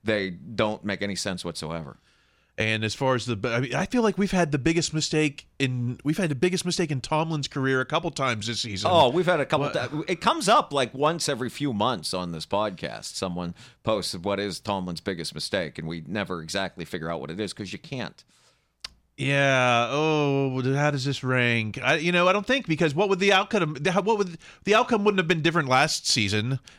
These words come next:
Speaker 2: Um, if the, you know, if
Speaker 1: No.
Speaker 2: there was no Canada,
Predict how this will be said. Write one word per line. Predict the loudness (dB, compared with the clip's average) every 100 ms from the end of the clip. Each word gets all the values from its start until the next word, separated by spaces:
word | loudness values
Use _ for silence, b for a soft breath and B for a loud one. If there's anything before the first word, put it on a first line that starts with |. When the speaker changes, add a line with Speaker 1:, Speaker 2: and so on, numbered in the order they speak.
| B _
Speaker 2:
Um, | 4 6 8 8 6 6 4 2 -2 -2
if | -4
the, | -4 -2
you | 2 2
know, | 4 4
if | 2 0
Speaker 1:
No. | 0 0 2 2
Speaker 2:
there | 2
was | 2
no | 0
Canada, | 0 0 2 4 2